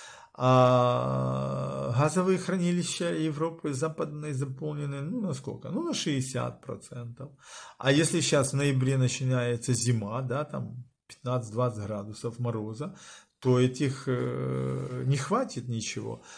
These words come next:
То есть, э, всё практически надо будет покупать. Поскольку покупать газа? Газа нет. Я, по-, этот, э, Лукашенко раз и остановил, вот остановил и всё. Не буду, говорит, поставлять. Он как дружбу остановил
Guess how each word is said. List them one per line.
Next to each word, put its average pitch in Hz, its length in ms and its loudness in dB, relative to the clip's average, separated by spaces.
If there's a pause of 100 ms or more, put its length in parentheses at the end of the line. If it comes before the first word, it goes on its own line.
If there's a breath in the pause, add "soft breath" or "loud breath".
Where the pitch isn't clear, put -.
(160 loud breath)
То 160 140 6
есть, 196 260 4
э, 123 380 6
всё 220 260 6
практически 165 1500 -2
надо 143 260 4
будет 151 360 -2
покупать. 165 560 -2 (120)
Поскольку 127 500 0
покупать 110 580 -6
газа? 107 300 -2
Газа 120 380 2
нет. 247 380 -4 (520 loud breath)
Я, 131 340 4
по-, 131 380 0
этот, 131 400 2
э, 120 40 -4
Лукашенко 131 880 0
раз 254 260 2
и - 40 4
остановил, 127 720 4
вот 254 180 -4
остановил 247 720 0
и 170 80 -4
всё. 143 420 -4 (280 loud breath)
Не 196 100 0
буду, 156 320 2
говорит, 110 400 -6
поставлять. 127 560 -4
Он 233 140 6
как 143 240 2
дружбу 110 400 4
остановил 262 680 -6